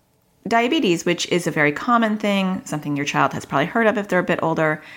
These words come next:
and it's medical. It's not their fault. And so it normalizes that. Now, if your child is very sensitive about having something wrong with them,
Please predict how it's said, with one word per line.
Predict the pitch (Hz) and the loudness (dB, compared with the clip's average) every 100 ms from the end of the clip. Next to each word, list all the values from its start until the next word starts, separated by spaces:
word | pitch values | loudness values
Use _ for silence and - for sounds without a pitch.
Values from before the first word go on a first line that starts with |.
| - - - | -20 -20 -2
and | 233 | 2
it's | 254 285 | 2 2
medical. | 381 523 269 127 | 0 0 2 2
It's | 120 - | 2 0
not | 196 | 0
their | 185 170 | 0 -4
fault. | - 294 190 - - - - - - | -4 0 2 2 -4 -14 -20 -20 -4
And | 214 | 0
so | 233 | 4
it | 185 | 4
normalizes | 208 190 196 185 156 127 139 120 | 4 4 4 4 4 2 -2 -4
that. | 131 107 76 - - - - - | 0 2 0 -8 -20 -20 -20 -2
Now, | 220 196 | 2 4
if | 208 | 4
your | 220 | 2
child | 226 196 180 | 4 4 4
is | - 170 | 0 0
very | 143 | 0
sensitive | 147 170 - 160 | 0 -2 0 0
about | 143 - | 0 -2
having | 180 147 | -2 0
something | 147 147 135 151 | 0 -4 -6 0
wrong | 247 294 | 2 2
with | 214 196 | 2 -2
them, | 165 151 147 147 | 0 2 2 0